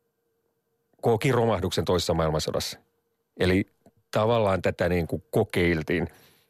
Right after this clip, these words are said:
Kokeiltiin fasismia, kokeiltiin sitten kansallissosialismia Saksassa, fasismia Italiassa,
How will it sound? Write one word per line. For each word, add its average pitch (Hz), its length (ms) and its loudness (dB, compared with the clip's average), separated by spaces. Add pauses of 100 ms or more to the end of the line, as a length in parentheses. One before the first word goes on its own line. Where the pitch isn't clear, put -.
(1080)
Kokeiltiin 92 400 0
fasismia, 82 640 0 (500)
kokeiltiin 80 720 0
sitten 82 560 -4 (760)
kansallissosialismia 82 880 0
Saksassa, - 540 -2 (100)
fasismia 80 420 0
Italiassa, 78 600 -2